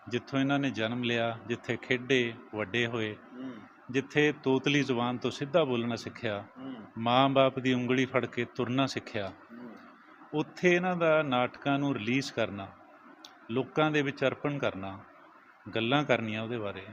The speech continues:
Speaker 1: ਮੈਨੂੰ ਲੱਗਦਾ ਕਿ ਹਾਂ, ਅਮਰਗੜ੍ਹ ਪਿੰਡ ਦਾ ਜਿਹੜਾ ਇਤਿਹਾਸ ਹੈ, ਉਹਦੇ ਵਿੱਚ ਇੱਕ ਇਹ ਵੱਡੀ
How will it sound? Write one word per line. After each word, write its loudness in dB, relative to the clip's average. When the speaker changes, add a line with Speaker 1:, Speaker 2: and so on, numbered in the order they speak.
Speaker 1:
ਮੈਨੂੰ 0
ਲੱਗਦਾ 4
ਕਿ -2
ਹਾਂ, 0
ਅਮਰਗੜ੍ਹ 2
ਪਿੰਡ -2
ਦਾ 2
ਜਿਹੜਾ 2
ਇਤਿਹਾਸ 0
ਹੈ, -8
ਉਹਦੇ 0
ਵਿੱਚ -4
ਇੱਕ -6
ਇਹ 0
ਵੱਡੀ -2